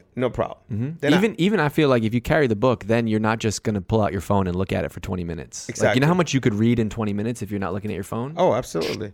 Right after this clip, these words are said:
Speaker 2: Yeah.
Speaker 1: And, like, um, the other day I, I cut my foot at the beach, and I was, like, bleeding, and people were like, "You have to go to the E R."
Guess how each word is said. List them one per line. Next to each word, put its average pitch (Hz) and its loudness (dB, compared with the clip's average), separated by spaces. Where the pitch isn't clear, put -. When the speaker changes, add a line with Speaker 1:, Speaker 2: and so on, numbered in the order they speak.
Speaker 2:
Yeah. - -14
Speaker 1:
And, 151 0
like, 135 -2
um, 120 -2
the 120 -4
other 135 -4
day 123 0
I, 113 -2
I 110 0
cut - -4
my 107 -4
foot 113 -2
at 110 -8
the 120 -8
beach, 120 -4
and 113 -2
I 110 -4
was, 107 -6
like, 104 -8
bleeding, 117 -4
and 104 -10
people 104 -10
were 98 -2
like, 95 -4
"You 113 -4
have 117 -4
to 117 -12
go 104 -4
to 101 -2
the 98 -8
E 95 -6
R." 62 -8